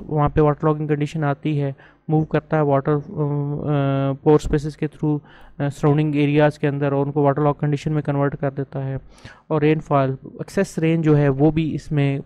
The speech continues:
part play करती है। तो ये तीनों जो है ये natural फिनॉमिनाज हैं जो उसमें impact करते हैं। उसके बाद आगे move करेंगे तो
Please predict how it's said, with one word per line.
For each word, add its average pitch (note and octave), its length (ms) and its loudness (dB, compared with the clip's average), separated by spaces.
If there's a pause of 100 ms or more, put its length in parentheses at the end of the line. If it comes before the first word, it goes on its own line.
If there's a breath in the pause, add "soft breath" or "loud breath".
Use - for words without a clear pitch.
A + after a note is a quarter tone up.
part D3 180 4
play C#3 200 0
करती C#3+ 260 -8
है। C#3 40 -4
तो D3+ 80 0
ये E3 180 4
तीनों E3 300 0 (300)
जो D3 200 2
है C#3+ 180 2
ये C#3+ 240 0 (120)
natural D#3 480 0 (300)
फिनॉमिनाज C#3+ 580 0
हैं C3+ 140 -6 (480 loud breath)
जो D3 100 6
उसमें C#3+ 200 0
impact C#3 320 -2
करते C#3 300 -4
हैं। C3 200 -4 (920)
उसके - 160 -2
बाद E3+ 100 6
आगे D#3+ 220 2
move D#3+ 280 -2
करेंगे D#3 360 0
तो D3+ 200 2